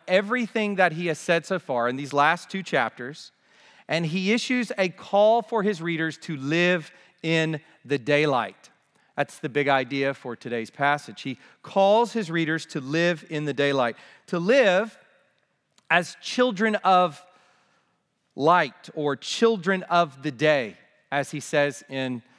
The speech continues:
First Thessalonians five five. That's why we had, uh, had Mark read that passage. That's a, that really is a parallel passage to what we're looking at today. And there in First Thessalonians five, Paul refers to the Christians as children of light, children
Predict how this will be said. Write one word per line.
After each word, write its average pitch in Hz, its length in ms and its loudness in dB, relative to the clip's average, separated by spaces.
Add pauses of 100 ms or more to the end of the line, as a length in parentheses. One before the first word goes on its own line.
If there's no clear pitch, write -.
(260)
First - 280 -4
Thessalonians 135 680 -6
five 123 360 0
five. 139 320 0
That's 131 220 -12
why 139 160 2
we 127 160 -8 (380)
had, 131 240 -2 (260)
uh, 127 240 -2
had 131 280 -2
Mark 139 300 -2
read 143 280 -6
that 143 200 0
passage. 147 540 -2
That's 131 240 -6
a, 127 80 -6 (220)
that 165 160 2
really 170 220 2
is 156 120 0
a 147 60 -2
parallel 180 520 2
passage 170 580 0
to 151 80 -8
what 139 180 -4
we're 139 100 -4
looking 127 320 -6
at 123 180 -4
today. 135 320 -2
And 127 140 -6
there 156 300 2 (300)
in 139 100 -6
First - 280 -2
Thessalonians 143 560 -2
five, 127 480 0 (300)
Paul 175 240 2
refers 214 600 0
to 151 200 -4
the 147 80 -6
Christians 156 600 -4
as 139 180 -6
children 170 420 -4
of 135 120 -4
light, 156 420 2 (560)
children 143 580 -4